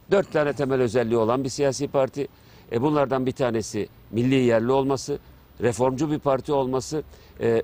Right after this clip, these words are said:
özgürlükçü ve demokrat bir parti olması ve kapsayıcı bir parti olması. Yani bu memleketteki Türk'ü de, Kürd'ü de, Alevi'yi de, Sünni'yi de kim varsa herkesi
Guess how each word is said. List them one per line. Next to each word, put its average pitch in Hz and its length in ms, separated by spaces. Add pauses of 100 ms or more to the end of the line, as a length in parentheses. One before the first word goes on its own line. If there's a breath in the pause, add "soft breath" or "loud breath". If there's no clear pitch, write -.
özgürlükçü 131 640
ve 120 100
demokrat 117 420
bir 139 80
parti 120 320
olması 113 440
ve 139 80
kapsayıcı 147 520
bir 190 100
parti 120 300
olması. 98 400
Yani 135 360 (360 loud breath)
bu 202 100
memleketteki 139 760
Türk'ü 139 460
de, 123 140
Kürd'ü 127 400
de, 123 100
Alevi'yi 127 460
de, 127 100
Sünni'yi 131 480
de 143 120 (340 loud breath)
kim 214 240
varsa 147 320
herkesi 151 560